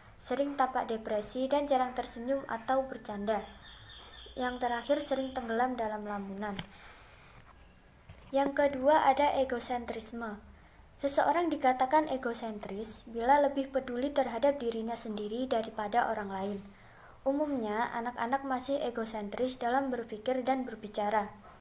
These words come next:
Ada tiga hal yang mendasari egosentrisme, yaitu merasa superior,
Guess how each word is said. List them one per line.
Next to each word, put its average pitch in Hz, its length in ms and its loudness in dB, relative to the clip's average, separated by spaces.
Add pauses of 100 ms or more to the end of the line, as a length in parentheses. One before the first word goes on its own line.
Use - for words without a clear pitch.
(500)
Ada 294 320 6
tiga 277 280 0
hal 269 220 4
yang 285 140 2
mendasari 254 580 4
egosentrisme, 226 880 -2
yaitu 254 480 0 (680)
merasa 240 320 2
superior, 240 720 0